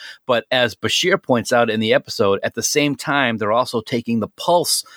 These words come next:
of the Romulan government because, as Bashir said, this war hasn't even ended, and they're already planning for the next one, and they wanna see what Romulus is up to and,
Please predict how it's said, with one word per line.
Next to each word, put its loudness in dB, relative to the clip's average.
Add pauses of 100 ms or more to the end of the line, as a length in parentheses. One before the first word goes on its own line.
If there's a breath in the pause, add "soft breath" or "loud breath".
(140 loud breath)
of 2
the 4
Romulan 2
government 2 (220 loud breath)
because, 2
as 2
Bashir 2
said, 2 (480 loud breath)
this 2
war 2
hasn't 0
even 2
ended, 2
and 4
they're 2
already 2 (140)
planning 2
for -2
the -2
next -2
one, -6
and -8
they 0
wanna -2
see -2
what 0
Romulus -2
is -14
up 0
to -4
and, -4